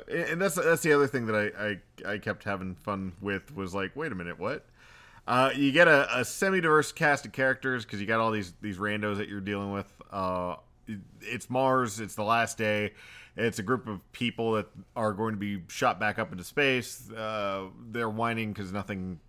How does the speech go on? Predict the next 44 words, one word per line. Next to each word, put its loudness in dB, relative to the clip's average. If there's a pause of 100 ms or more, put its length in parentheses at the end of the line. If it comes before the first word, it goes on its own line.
(100)
uh, -4 (600)
they 4
didn't 0
really 2
do 0
anything. -6
It's -12
like, -8
nobody 0
remembers 0
the -6
second -4
person -6
on -4
the, -6 (420)
on -2
the -2
moon. -2 (360)
And -2
what 6
I 4
think -4
she -4
should 0
have -2
said 0
in -6
that -4
situation -10 (380)
was, -2 (280)
nobody 0
remembers 0
the -6
second -2
pers-, -2
like, -2
the -6
second -4
set 0
of -8
people -10
on -14
the -18
moon. -20